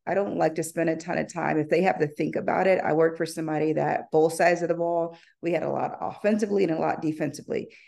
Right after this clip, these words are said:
And I struggled as an assistant to remember that. So I'm like, "I know if I'm struggling, you're struggling." So our players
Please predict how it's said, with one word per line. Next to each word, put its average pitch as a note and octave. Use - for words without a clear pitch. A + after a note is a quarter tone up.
And D3
I F3+
struggled D#3
as D3+
an -
assistant B3
to F3+
remember D3
that. -
So F3
I'm G#3
like, D#3
"I C#3+
know C4+
if F3
I'm D#4+
struggling, F3+
you're C4
struggling." D#3
So F#3
our G#3
players F#3